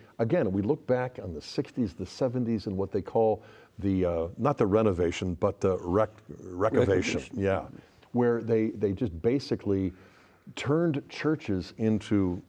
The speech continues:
Speaker 1: a kind of auditorium, you know, and you see that outside of the Catholic tradition, but you've also see it spill in here.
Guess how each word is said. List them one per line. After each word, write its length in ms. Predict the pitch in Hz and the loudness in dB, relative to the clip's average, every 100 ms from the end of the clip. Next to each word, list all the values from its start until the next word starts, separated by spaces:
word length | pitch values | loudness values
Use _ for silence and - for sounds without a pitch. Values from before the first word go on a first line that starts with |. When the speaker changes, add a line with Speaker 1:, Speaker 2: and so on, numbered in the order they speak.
| - | -16
Speaker 1:
a 60 | - | -12
kind 280 | - 175 | -4 0
of 100 | 113 - | 0 0
auditorium, 680 | 92 92 - 117 104 80 - _ - | -2 -2 0 0 0 -4 -12 _ -4
you 100 | 92 | 0
know, 280 | 87 85 85 - - - - | 0 0 -4 -18 -20 -20 -4
and 120 | 113 | 0
you 100 | 110 | 2
see 240 | 104 - 180 | 2 0 2
that 260 | 131 117 - | 2 0 2
outside 440 | 113 - - 180 | 0 0 -2 0
of 80 | 160 | 2
the 60 | 98 | 0
Catholic 360 | - 87 98 | -4 -4 -4
tradition, 340 | 90 87 - 104 | -8 -8 -6 -4
but 100 | 117 | 0
you've 160 | 123 107 | 0 2
also 340 | 156 185 101 | 0 0 -4
see 180 | - 107 | -2 -4
it 100 | 90 | -4
spill 340 | - 117 98 | -4 0 2
in 80 | 95 | 0
here. 360 | 85 143 95 | -2 0 0